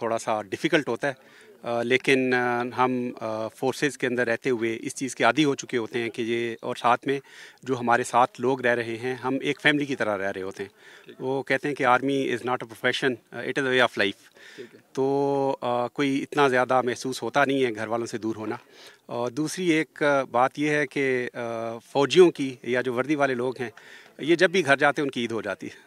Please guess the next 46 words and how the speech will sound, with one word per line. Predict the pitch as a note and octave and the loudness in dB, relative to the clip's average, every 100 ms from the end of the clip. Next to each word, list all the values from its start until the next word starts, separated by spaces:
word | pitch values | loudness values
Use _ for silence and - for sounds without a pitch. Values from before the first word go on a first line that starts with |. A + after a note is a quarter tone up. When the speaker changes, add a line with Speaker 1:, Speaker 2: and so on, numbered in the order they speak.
| _ - - | _ -20 -20
Speaker 2:
ठीक | - A2+ | -20 -20
है, | - _ _ _ _ _ _ F#3+ | -20 _ _ _ _ _ _ -10
तो | F#3+ F3 D#3+ | -8 -6 -8
जन | D#3+ D#3+ | -4 -2
से | G3+ | 0
मुझे | G3+ | 0
बताइएगा | E3+ D#3+ E3+ D#3+ - _ - - _ - | 0 2 4 2 0 _ -20 -20 _ -2
कि | E3+ E3+ E3+ - | 0 2 0 -2
इस, | E3+ - | -6 -8
इस | - - - | -12 -12 -6
थोड़ा | F3+ F3+ | 0 0
चेक | - - F3+ - | 0 -4 -6 -4
पोस्ट | F#3+ | -6
के | G3 | -2
बारे | E3+ D#3 | -4 -4
में | |
बताएं, | C3 C3 C#3+ | -4 -6 -6
जो | D3+ | -8
पोस्ट | C3+ D#3+ D#3+ | -8 -8 -4
है | |
आपकी | C#3+ A#2 - C3 - | -4 -4 -8 -10 -8
बिग | C3 | -10
बैन, | B2 A#2 B2 - - - - | -8 -10 -10 -18 -20 -18 -10
और | C#3 | -6
ये | D3+ | -4
एरिया | D3 D#3+ | -4 -2
जो | F3+ E3 | -2 -2
है | B2 B2+ | -4 -6
इसके | - F#3 | -10 -14
मतलब | D#3 | -12
थोड़ा | D#3 | -12
सा | D3 | -14
बताएं, | C#3+ B2+ B2+ C3 | -12 -10 -8 -8
अ, | A#2+ B2 | -10 -8
पब्लिक | C3+ C3 C3+ | -8 -8 -8
को | D3 | -10
कि | C#3 | -8
ये | C#3 C#3+ | -6 -6
एरिया | B2+ B2+ C3+ C#3 | -6 -6 -4 -4
कैसा | B2+ A#2+ - | -4 -10 -10
है, | C3+ C3 | -10 -8
तुरखम | C#3+ A#2+ C#3+ | -10 -12 -14
से | C#3 | -14
शुरू | C#3 C#3 | -12 -10
होता | B2 B2+ | -8 -6
है | B2 B2 | -4 -6